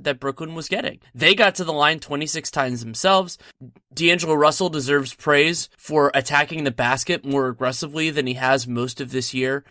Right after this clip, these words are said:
Did a nice job getting in the paint. That also opened up some passing lanes. And then also, they got a lot from the bench guards. That, that seems to understate how good they are, but Spencer Dinwiddie and Karis LeVert, both of whom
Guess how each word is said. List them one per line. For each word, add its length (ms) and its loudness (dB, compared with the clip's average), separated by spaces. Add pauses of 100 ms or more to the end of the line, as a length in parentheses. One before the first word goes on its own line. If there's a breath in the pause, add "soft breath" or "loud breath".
Did 140 0
a 80 0
nice 220 2
job 300 4
getting 220 2
in 100 -4
the 60 -10
paint. 320 2
That 120 4
also 260 4
opened 260 -2
up 140 -2
some 160 -6
passing 380 0
lanes. 380 -4 (400 loud breath)
And 120 0
then 140 2
also, 600 4 (140)
they 260 4
got 220 6
a 80 2
lot 600 4
from 480 2
the 400 0 (180)
bench 480 0
guards. 480 0
That, 240 0
that 180 0
seems 220 -4
to 120 4
understate 480 0
how 140 4
good 220 0
they 140 -2
are, 180 2
but 260 2 (180 soft breath)
Spencer 380 0
Dinwiddie 640 0
and 300 2
Karis 380 0
LeVert, 440 -2 (160 soft breath)
both 280 4
of 120 -6
whom 520 -4